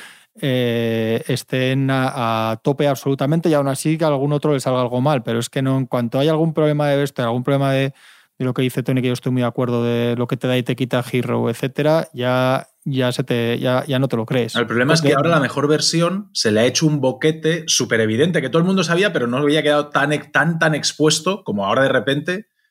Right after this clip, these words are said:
Speaker 2: Sixers sin Embiid y sin Harden, porque si están estos, al final dices, bueno, el talento diferencial de las estrellas de la liga.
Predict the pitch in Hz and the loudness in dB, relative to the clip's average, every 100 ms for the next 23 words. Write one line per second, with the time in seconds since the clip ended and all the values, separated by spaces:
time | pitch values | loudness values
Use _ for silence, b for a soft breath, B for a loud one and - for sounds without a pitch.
0 | _ - - 151 - 147 131 - - - | _ -4 0 0 0 0 -2 -6 -6 -2
1 | - 117 110 104 127 120 113 113 110 127 | 0 2 2 2 0 0 0 0 0 0
2 | 139 135 135 214 190 160 208 165 120 123 | 2 0 0 0 0 0 -2 0 0 0
3 | 135 147 117 110 98 107 90 95 120 147 | 2 2 0 -2 0 0 -2 -2 0 2
4 | 120 117 110 113 127 120 104 104 - 127 | 0 0 0 2 2 2 0 -4 -2 0
5 | 127 120 113 110 117 135 123 | 2 2 2 0 2 0 -2